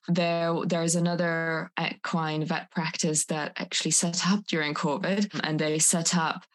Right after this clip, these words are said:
with sort of flexibility in mind. But what they do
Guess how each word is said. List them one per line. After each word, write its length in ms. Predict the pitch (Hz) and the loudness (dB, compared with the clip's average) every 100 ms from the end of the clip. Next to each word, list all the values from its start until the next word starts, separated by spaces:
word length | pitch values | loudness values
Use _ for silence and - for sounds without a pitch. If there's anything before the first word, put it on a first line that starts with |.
| _ _ _ - _ - | _ _ _ -18 _ -2
with 440 | 165 156 180 - - | 0 2 0 -2 -2
sort 280 | - 147 | -2 -2
of 40 | - | -2
flexibility 920 | 185 180 - 175 170 160 170 175 160 | -2 0 2 2 2 2 2 2 2
in 100 | 151 | 0
mind. 480 | 151 - 190 214 - - 156 | 0 0 2 2 0 -6 -4
But 160 | 165 156 | -2 0
what 180 | 170 165 | 0 0
they 260 | 160 160 | 0 2
do 360 | 160 143 139 | 0 0 0